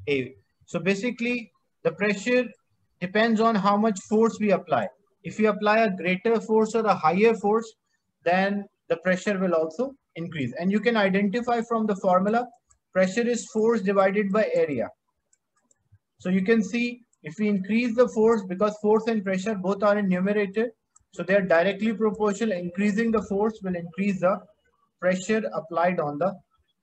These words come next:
object. The second factor, it depends on the base area or the surface area. So if you have two objects,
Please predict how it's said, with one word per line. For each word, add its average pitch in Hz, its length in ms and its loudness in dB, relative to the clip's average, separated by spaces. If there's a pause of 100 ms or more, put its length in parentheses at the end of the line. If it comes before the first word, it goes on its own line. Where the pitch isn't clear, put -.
(120)
object. 127 380 -2 (2500)
The 180 80 2
second 233 440 0
factor, 240 520 2
it 196 140 -2
depends 220 420 2
on 233 260 2
the 208 80 0
base 214 360 0
area 220 420 4 (540)
or 160 120 2
the 190 120 0
surface 208 480 2
area. 202 400 2 (500)
So 196 100 -4
if 196 140 -2
you 240 100 2
have 226 200 4 (120)
two 254 180 4
objects, 233 540 0